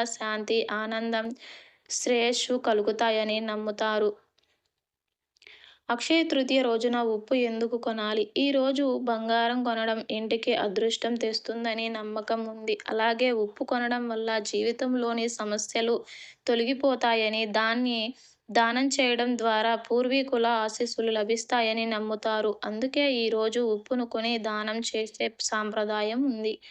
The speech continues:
ఎలాంటి ఉప్పు కొనాలి? అక్షయ తృతీయ రోజున సాధారణ రాతి ఉప్పును కొనడం వల్ల చాలా శుభం-, పరి-, శుభంగా పరిగణిస్తారు. ఇది లక్ష్మీదేవిని ప్రసన్నం చేస్తుందని విశ్వాసం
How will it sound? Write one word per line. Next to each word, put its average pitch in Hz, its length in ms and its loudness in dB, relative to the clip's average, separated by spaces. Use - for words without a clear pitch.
ఎలాంటి 262 520 2
ఉప్పు 247 280 0
కొనాలి? 214 500 0
అక్షయ 208 340 0
తృతీయ 269 340 2
రోజున 220 420 0
సాధారణ 220 640 -2
రాతి 214 500 -2
ఉప్పును 220 580 -6
కొనడం 220 500 -4
వల్ల 214 260 -2
చాలా 214 380 -2
శుభం-, 214 440 -6
పరి-, 208 300 -4
శుభంగా 226 580 -2
పరిగణిస్తారు. 214 840 -2
ఇది 226 200 2
లక్ష్మీదేవిని 226 920 0
ప్రసన్నం 240 600 0
చేస్తుందని 220 760 -2
విశ్వాసం 220 520 -4